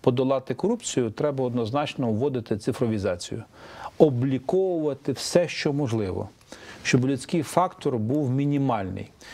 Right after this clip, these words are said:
Ще одна хороша річ пропонується Єгором Соболєвим, щоб від конфіскованих коштів двадцять п'ять відсотків йшло безпосередньо, е, самим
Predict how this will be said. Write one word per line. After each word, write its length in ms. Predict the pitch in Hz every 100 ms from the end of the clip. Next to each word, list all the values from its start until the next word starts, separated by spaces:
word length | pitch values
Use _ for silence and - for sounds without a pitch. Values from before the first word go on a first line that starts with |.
| - -
Ще 200 | - 156
одна 300 | 117 104 101
хороша 580 | - 120 120 - 107 98 - - - - - - - -
річ 260 | 120 170
пропонується 1120 | - 107 - 110 110 107 101 - 107 104 107 107
Єгором 380 | 104 117 113
Соболєвим, 520 | 104 180 190 175 113 110 - - - - - -
щоб 420 | - - 120 113 120 117 113 -
від 260 | 120 117 135
конфіскованих 920 | - 127 - - 170 156 147 131 -
коштів 580 | - 208 - - 107 - - - - - -
двадцять 440 | 107 113 139 147 120
п'ять 240 | 127 117
відсотків 680 | 127 113 170 180 - 110 104 - - - - -
йшло 280 | - 147
безпосередньо, 1040 | 139 127 - 127 - 123 151 156 127 107 104 - -
е, 340 | 113 110 110 - 107
самим 480 | - 143 147 135